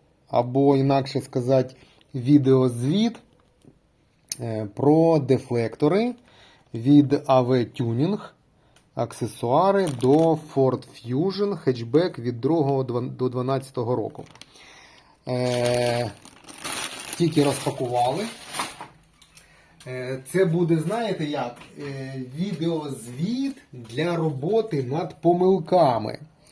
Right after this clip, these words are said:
Е, ми їх навіть не приклеїли, тому що, е, для початку я їх приклав до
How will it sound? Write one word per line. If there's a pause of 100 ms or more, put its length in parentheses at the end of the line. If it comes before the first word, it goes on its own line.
(460)
Е,
ми
їх
навіть
не
приклеїли, (1300)
тому
що, (800)
е, (580)
для
початку
я
їх (1900)
приклав
до